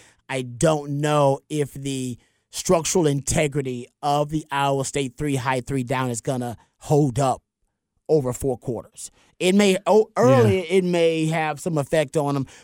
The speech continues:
Speaker 1: but I don't know over four quarters against an arm and a prodigy like this if it's gonna hold up. That's the cheat code.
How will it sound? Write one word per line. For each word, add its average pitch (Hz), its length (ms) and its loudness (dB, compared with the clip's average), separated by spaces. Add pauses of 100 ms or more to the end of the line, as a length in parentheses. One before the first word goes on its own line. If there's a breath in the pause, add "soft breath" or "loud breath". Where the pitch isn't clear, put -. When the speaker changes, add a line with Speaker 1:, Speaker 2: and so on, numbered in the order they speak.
Speaker 1:
but 156 120 0
I 156 100 6
don't 175 140 4
know 175 80 2
over 156 160 0
four 156 280 0
quarters 143 440 -2
against 131 420 -4
an 131 180 -4
arm 139 300 -2
and 127 80 -2
a 120 60 -6
prodigy 127 400 -2
like 123 180 -4
this 127 200 -4
if 127 120 -8
it's 127 140 -6
gonna 131 140 -6
hold 123 200 -4
up. 120 100 -6 (280 loud breath)
That's 175 260 0
the 180 140 -4
cheat 196 320 -2
code. 117 300 -6